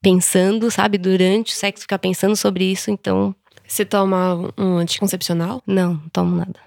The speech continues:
Speaker 1: Não tomo, não tenho dil, é camisinha mesmo.
Speaker 2: E por que você não, não toma anticoncepcional?
Speaker 1: Já tomei muitos anos da vida, é, sei lá,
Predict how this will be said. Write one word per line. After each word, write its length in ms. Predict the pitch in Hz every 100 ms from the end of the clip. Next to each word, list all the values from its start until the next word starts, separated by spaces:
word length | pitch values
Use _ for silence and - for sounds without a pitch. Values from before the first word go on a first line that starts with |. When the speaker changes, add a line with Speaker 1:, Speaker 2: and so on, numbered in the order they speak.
| -
Speaker 1:
Não 160 | 190 190
tomo, 380 | - 185 190 196
não 80 | 180
tenho 200 | 185 180
dil, 460 | 160 175 185 214 214
é 320 | 185 175 165 -
camisinha 460 | - 185 190 170 170
mesmo. 320 | - - - _
Speaker 2:
E 100 | 214
por 160 | 196 302
que 140 | - 302
você 200 | 214 214
não, 220 | 202 190 185 -
não 440 | 202 190 180 175 175
toma 260 | 190 180
anticoncepcional? 920 | 170 165 - 190 - - 180 175 170 170 _ _ _ - _
Speaker 1:
Já 180 | 214 208
tomei 260 | 208 233 226
muitos 440 | 214 202 247 254 196
anos 240 | 190 202
da 140 | 190
vida, 600 | 180 175 185 208 208 208 208 208 _
é, 720 | - 175 170 170 170 170 160 151 147 _ _
sei 200 | - -
lá, 320 | 170 170 180